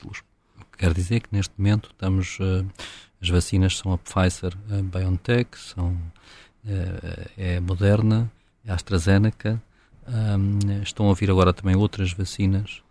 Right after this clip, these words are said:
Speaker 2: eh, da Johnson and Johnson. Hum, mas, eh, quanto à vacina Sputnik, eh, eu penso que vai depender também, neste, neste sentido, vai depender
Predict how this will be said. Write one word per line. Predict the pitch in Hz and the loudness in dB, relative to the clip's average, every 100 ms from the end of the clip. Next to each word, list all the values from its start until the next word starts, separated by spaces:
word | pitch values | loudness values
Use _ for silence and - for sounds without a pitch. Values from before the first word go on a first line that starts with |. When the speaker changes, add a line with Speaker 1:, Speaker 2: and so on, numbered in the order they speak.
| _ 113 | _ -14
Speaker 2:
eh, | 101 95 | -10 -10
da | 95 90 | -8 -4
Johnson | 92 90 95 | 0 0 0
and | 87 85 | 0 2
Johnson. | 98 101 - 113 107 _ - - _ _ _ _ - 107 | 2 0 -2 -6 -8 _ -20 -20 _ _ _ _ -10 -4
Hum, | 98 95 98 110 | -2 -2 0 4
mas, | 107 101 98 - - | 6 4 2 -2 -2
eh, | 104 101 95 - | -2 0 -2 -2
quanto | 123 110 | 0 4
à | 117 | 6
vacina | 107 - 110 107 | 4 4 6 6
Sputnik, | 98 - 110 - 101 87 - - _ _ _ _ - | 4 0 -8 0 0 0 -6 -20 _ _ _ _ -4
eh, | 107 104 113 113 120 - - | 0 2 2 0 -2 -6 -8
eu | 123 | -6
penso | - 110 101 | 0 2 2
que | - 110 | -2 -6
vai | 104 104 98 98 90 | 0 6 6 6 4
depender | - 107 101 104 101 | -2 0 2 2 0
também, | - 95 104 107 | 0 0 4 6
neste, | 117 - - 101 | 6 6 -4 -2
neste | 104 101 | 0 0
sentido, | - 101 92 104 107 113 | 0 0 0 0 2 0
vai | 110 107 | 0 0
depender | - 107 101 104 | 0 0 2 2